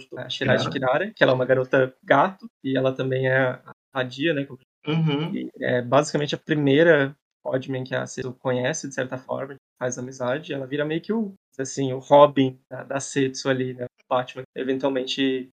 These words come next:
Speaker 1: desenvolve sentimentos por ela e faz de tudo pra conseguir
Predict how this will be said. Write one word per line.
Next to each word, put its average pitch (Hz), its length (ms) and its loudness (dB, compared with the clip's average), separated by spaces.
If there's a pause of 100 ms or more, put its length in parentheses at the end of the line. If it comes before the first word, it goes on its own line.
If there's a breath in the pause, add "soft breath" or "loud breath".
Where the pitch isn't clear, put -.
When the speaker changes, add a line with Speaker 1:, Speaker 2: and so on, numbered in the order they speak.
(140)
Speaker 1:
desenvolve 131 380 4
sentimentos 135 520 0
por 139 180 0
ela 131 360 2
e 127 260 -4 (220)
faz 131 140 2
de 135 80 -4
tudo 131 200 -2
pra 139 140 -2
conseguir 131 680 -2